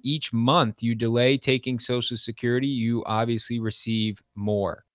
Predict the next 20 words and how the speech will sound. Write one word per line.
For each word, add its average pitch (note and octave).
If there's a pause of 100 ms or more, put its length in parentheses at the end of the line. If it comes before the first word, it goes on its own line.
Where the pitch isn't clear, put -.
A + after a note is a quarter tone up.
(240)
And A#2
as E3
an F3
example, C3
if G#2
you C#3
were F3
to D3
receive B2
a A2
thousand B2
dollars A#2
at, G#2+
at G#2+
sixty-six, -
which G#2
is G2+
full A#2
retirement A#2
age, C3